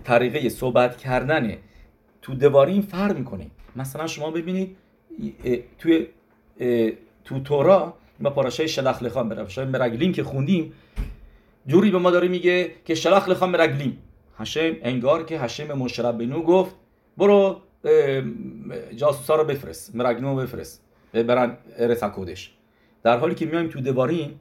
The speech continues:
واقعیت رو می‌بینیم. تو دواریم میگه مشه ربینو و تکربون الی کولخم، همتون هجوم آوردین،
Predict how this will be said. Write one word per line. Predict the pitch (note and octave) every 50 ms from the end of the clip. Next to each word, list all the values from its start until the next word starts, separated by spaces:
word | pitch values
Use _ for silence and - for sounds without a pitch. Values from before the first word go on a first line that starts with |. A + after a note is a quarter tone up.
| _ _
واقعیت | A2 B2 B2 G#2+ A2+ B2 C#3+ C#3+ C#3+
رو | D3+
می‌بینیم. | D3 D3+ C3+ B2 G#2+ G#2+ G#2 - - _ _ _ _
تو | - B2+
دواریم | C3 C#3+ C3 C3 C#3 F3 F3+ E3+
میگه | D#3 C3+ D#3 F#3 F3+ E3 D#3+ D#3+ D#3+ - _ -
مشه | C#3 C#3 C3+ - C#3+
ربینو | C#3 C3+ C3+ C#3+ D#3+ F3
و | - D3+ C#3+
تکربون | - - C3+ - D3+ C#3 C3+ F3 A3 G#3
الی | F#3 E3+ F#3+ G3+
کولخم، | G3 - G3+ F3+ - - G#3 G#3 G3 E3+ C3 A#2
همتون | C3+ E3 G3 G3+ F#3+ G3+ G#3 G3+ F#3 D3+
هجوم | E3 F3 F3 A3 B3
آوردین، | C4 A3 F#3 F#3 E3 D#3+ D3 C3 A#2